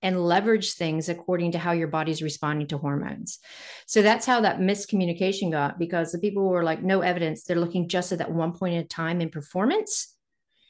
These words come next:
And yes, we know that there is no negative thing in one point in time in performance.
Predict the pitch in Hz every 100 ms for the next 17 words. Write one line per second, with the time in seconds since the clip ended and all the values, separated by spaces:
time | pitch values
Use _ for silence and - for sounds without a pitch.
0 | _ - 214 208 269 170 - 202 202 220
1 | 240 180 190 - 233 220 185 156 147 143
2 | 143 147 143 139 143 143 143 139 139 139
3 | 135 131 143 - - - -